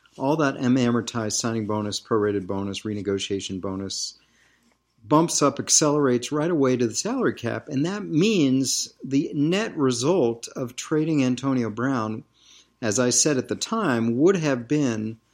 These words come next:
an unimaginable, unconscionable, and undoable, in my opinion,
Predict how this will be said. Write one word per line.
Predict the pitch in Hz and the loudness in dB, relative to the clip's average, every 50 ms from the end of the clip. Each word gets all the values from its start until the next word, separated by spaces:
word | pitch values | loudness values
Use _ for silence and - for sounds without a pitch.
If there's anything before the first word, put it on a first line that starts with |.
| _ _ _ _ _ _ _ - | _ _ _ _ _ _ _ -8
an | - 135 156 | -6 -4 -2
unimaginable, | 160 175 214 233 220 185 165 160 156 156 151 135 131 135 139 135 139 143 | -2 0 2 2 2 4 4 4 4 2 2 2 2 2 2 2 0 0
unconscionable, | 160 170 170 - - 165 156 151 139 - - 143 120 113 127 123 120 120 123 - - | -2 -4 -4 -2 -2 0 0 0 0 0 0 0 0 2 2 2 2 2 0 -4 -6
and | - 135 135 | -2 2 2
undoable, | 147 160 156 135 110 95 - 156 226 285 302 269 185 117 110 87 76 87 - - 120 - _ | 4 4 4 2 0 6 6 8 8 10 8 6 6 4 0 0 -2 -4 -8 -12 -18 -20 _
in | 170 143 127 127 | -4 0 4 4
my | 131 143 175 214 | 6 4 4 2
opinion, | 190 131 - - 104 95 98 98 - - 127 127 | 0 -2 -4 -6 -6 -6 -6 -8 -10 -12 -12 -14